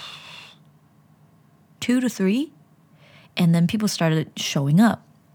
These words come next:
So the lift took longer. And then skiing all the way down took twenty minutes in the beginning 'cause, you know, we were still stumbling. And then there were a lot more people this time. And then they were a lot more experienced. So you just see them zoom, zoom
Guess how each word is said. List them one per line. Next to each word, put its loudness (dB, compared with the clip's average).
So -2
the 0
lift 0
took -4
longer. 2
And 6
then 4
skiing 2
all 6
the 2
way 4
down 6
took -2
twenty 2
minutes 0
in 6
the 4
beginning -2
'cause, 0
you 2
know, 2
we 0
were 0
still -2
stumbling. 4
And 2
then 6
there 6
were 4
a 4
lot 4
more 6
people 2
this 2
time. 0
And 2
then 4
they 2
were -2
a 0
lot -2
more 2
experienced. 2
So 0
you -2
just -4
see 0
them 4
zoom, 6
zoom 6